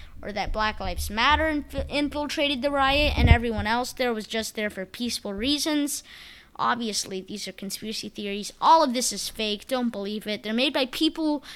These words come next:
who either aren't willing to accept the fact that the Capitol riot was incited by Trump,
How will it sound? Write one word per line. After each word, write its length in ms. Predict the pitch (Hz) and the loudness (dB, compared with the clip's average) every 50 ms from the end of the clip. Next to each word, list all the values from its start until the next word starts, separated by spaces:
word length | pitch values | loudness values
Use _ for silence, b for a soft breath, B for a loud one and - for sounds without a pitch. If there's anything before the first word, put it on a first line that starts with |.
| B B | B B
who 140 | - 285 277 | 0 4 4
either 280 | 262 247 240 233 226 | 4 6 4 2 2
aren't 220 | 226 220 220 185 160 | 2 2 2 0 0
willing 300 | 226 233 233 226 226 226 | 0 0 0 0 -2 -2
to 80 | - | -6
accept 300 | 202 - - 220 185 - | -8 -6 -6 -6 -6 -6
the 40 | - | -12
fact 340 | - - 202 190 196 - - | -6 -2 0 0 0 -2 -6
that 120 | 175 - | -12 -14
the 80 | - 196 | -12 -12
Capitol 500 | - - - 185 190 - - - 196 190 | -2 0 0 0 0 -2 -6 -6 -6 -4
riot 300 | 175 180 185 180 165 117 | -2 -2 -2 -2 -4 -4
was 180 | - 190 - | -8 -8 -10
incited 380 | 180 185 - - 160 160 180 185 | -8 -8 -6 -6 -6 -6 -6 -8
by 100 | - 170 | -10 -10
Trump, 460 | - - - 330 330 339 339 330 B | -10 -4 -2 0 2 2 2 0 B